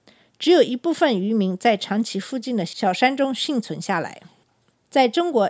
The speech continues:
这个时代的基督教传教故事和日本的传奇相似。法兰西斯·沙悟略再次成为梦想家。在日本街头布道两年之后，坚毅的沙悟略决定现在是进入中国的时候了。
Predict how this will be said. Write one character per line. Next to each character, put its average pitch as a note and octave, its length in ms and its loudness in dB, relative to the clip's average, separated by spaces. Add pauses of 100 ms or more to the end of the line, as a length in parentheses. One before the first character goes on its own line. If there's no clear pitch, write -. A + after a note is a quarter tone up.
(120)
这 E4 100 -4
个 D4 140 2
时 A#3 120 -10
代 B3 180 2
的 G#3+ 220 -2
基 - 160 -8
督 C4+ 140 -4
教 A#3+ 240 2
传 - 260 -8
教 C4 180 4
故 G#3+ 180 -4
事 - 260 -8
和 F3+ 180 -8
日 C#4+ 160 -2
本 G3+ 220 -4
的 C#3+ 100 -2
传 G3+ 280 -4
奇 - 180 -8
相 A3+ 260 -2
似。 A3+ 240 -6 (520)
法 A#3 120 2
兰 C4+ 180 2
西 F4+ 160 0
斯· F4+ 200 -4
沙 E4+ 200 2
悟 E4 100 0
略 D4+ 220 2
再 D#4 220 2
次 - 280 -4
成 G#3+ 220 -4
为 A3+ 140 0
梦 A#3 180 2
想 - 220 -8
家。 G3+ 240 -2 (400)
在 D4+ 240 6
日 E4 100 2
本 A#3 240 0
街 D4+ 160 2
头 G#3 380 -4 (140)
布 D4 120 -8
道 C#4 160 4
两 E3 240 -2
年 F3 160 -4
之 C#4 160 -4
后， - 240 -4 (240)
坚 D#4 260 0
毅 D#4+ 60 -4
的 C4+ 140 0
沙 B3+ 200 0
悟 B3 80 2
略 A#3+ 200 2
决 F3+ 200 -4
定 G#3+ 220 -2
现 A#3+ 220 -2
在 A3+ 120 2
是 G3 160 -4
进 A#3 240 -4
入 G3 120 -2
中 C4+ 240 -8
国 G3+ 120 0
的 C#3 120 -4
时 - 160 -8
候 F#3 180 -2
了。 F3 140 -4